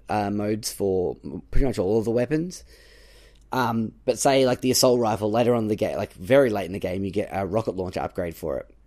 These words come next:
But you can set, when you're dual wielding, you can set one to a rocket launcher and one to an assault rifle normally.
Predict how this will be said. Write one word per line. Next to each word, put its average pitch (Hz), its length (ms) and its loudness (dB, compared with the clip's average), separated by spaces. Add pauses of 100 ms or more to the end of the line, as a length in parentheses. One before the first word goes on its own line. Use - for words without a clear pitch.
(380)
But 117 100 0
you 127 100 0
can 127 160 0
set, 123 280 2
when 131 100 0
you're 113 140 0
dual 147 240 2
wielding, 110 280 2
you 107 80 -6
can 110 140 -4
set 92 220 -2
one 127 540 -2
to 113 140 -2
a 101 60 0
rocket 104 260 0
launcher 101 280 -4
and 95 240 -4
one 101 300 -4
to 101 180 -2
an 90 80 -4
assault 101 260 -2
rifle 131 380 0
normally. 147 480 0